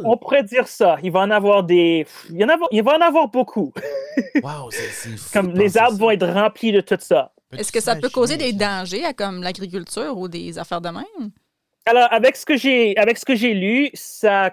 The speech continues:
Speaker 1: cause des petits problèmes, surtout pour les arbres, juste pendant quelques temps.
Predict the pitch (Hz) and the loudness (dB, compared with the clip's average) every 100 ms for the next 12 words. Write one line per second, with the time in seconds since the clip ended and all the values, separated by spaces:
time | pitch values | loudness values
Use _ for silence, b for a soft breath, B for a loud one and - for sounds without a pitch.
0 | - - 277 277 247 - - 247 - 240 | -4 -2 0 0 -4 -6 -10 -14 -6 -2
1 | 190 190 202 220 202 196 - 190 160 156 | 0 0 0 -4 -6 -6 -4 -2 0 2
2 | 156 196 156 147 226 - - _ _ - | 0 -2 -6 -6 -6 -6 -18 _ _ -2
3 | 185 180 185 - 170 - 170 | -2 0 -4 -4 -6 -2 0